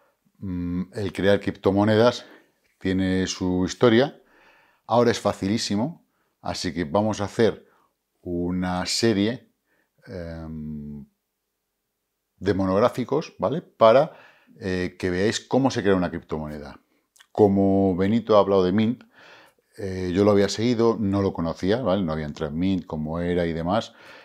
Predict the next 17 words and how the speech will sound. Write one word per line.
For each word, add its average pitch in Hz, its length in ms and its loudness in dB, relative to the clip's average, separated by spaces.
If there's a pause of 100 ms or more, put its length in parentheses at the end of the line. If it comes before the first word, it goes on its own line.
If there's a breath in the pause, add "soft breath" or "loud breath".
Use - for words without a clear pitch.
(180 loud breath)
Pues 90 520 -2 (260)
vamos 98 340 -4
a - 20 -14
hacer 85 200 -10
un 85 120 -6
primer 101 280 -2
vídeo 127 300 -2
sobre 85 340 0
Mint. 82 300 -6 (800 soft breath)
Cuando 107 240 4
creas 123 180 2
una 143 120 0
criptomoneda 135 520 4
tienes 120 220 0
varias 127 260 4
opciones, 95 520 0
¿no? 113 260 -6